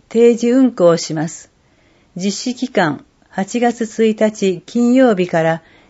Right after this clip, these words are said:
十月二十六日日曜日。八月は毎日運行、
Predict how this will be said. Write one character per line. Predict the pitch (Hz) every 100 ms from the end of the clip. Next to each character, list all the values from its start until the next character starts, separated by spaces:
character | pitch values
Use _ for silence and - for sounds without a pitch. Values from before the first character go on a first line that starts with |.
| _
十 | 170 226 220
月 | 233 226
二 | 226 254
十 | - 202
六 | 175 165 -
日 | 196 196 - 180 156
日 | 165 - 233
曜 | 233 190
日。 | 147 135 - _ _ _ _ _ _
八 | 208 208 226
月 | 233 226 240
は | 196 139 - _
毎 | 190 247 240
日 | 202 180 165
運 | 147 170 185
行、 | 180 175 165 160